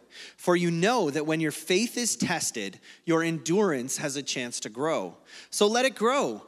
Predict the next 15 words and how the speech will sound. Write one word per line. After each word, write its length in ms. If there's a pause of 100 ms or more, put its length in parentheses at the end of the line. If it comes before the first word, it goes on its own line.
for 160
when 200
your 120
endurance 640
is 240
fully 340
developed, 600 (180)
you 160
will 100
be 140
perfect 800 (220)
and 160
complete, 720 (200)
needing 720 (220)
nothing. 640